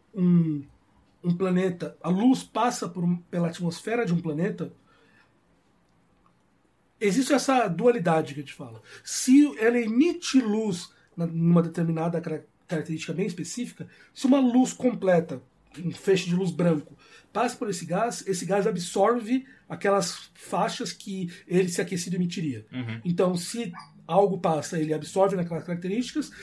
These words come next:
Speaker 1: se você esquenta, ele emite naquelas mesmas frequências. Então, quando a luz de outras estrelas passa na atmosfera desse planeta, ela absorve determinadas frequências, que a gente
Speaker 2: Uhum.
Speaker 1: fala de bandas, e daqui da Terra a gente consegue decompor aquela região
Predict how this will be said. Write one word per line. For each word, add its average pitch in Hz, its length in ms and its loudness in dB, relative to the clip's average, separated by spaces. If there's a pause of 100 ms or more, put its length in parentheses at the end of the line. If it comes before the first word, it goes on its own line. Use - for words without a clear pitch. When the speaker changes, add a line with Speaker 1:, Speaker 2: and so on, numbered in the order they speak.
(140)
Speaker 1:
se - 60 -12
você 202 200 -2
esquenta, 202 400 2
ele 202 100 2
emite 185 320 -2
naquelas 196 380 -2
mesmas 175 280 0
frequências. 151 540 -12 (360)
Então, 262 120 -2
quando 339 180 -2
a 320 40 2
luz 294 220 6
de 262 40 2
outras 247 220 -2
estrelas 180 360 -2
passa 247 400 -2
na 185 60 -4
atmosfera 170 400 -6
desse 151 160 -10
planeta, 160 500 -6 (360)
ela 196 200 0
absorve 247 920 2 (160)
determinadas 196 920 -4 (960)
frequências, 175 640 -2
que 151 60 -6
a 147 40 -4
gente 123 80 -4
Speaker 2:
Uhum. 113 60 -6
Speaker 1:
fala 113 100 -2
de 165 100 -4
bandas, 196 500 -2 (380)
e 196 120 -8
daqui 240 380 0
da 320 120 -2
Terra 214 300 -2
a 208 40 -6
gente 180 160 -8
consegue 185 340 -6
decompor 220 600 -2
aquela 185 320 -4
região 175 500 0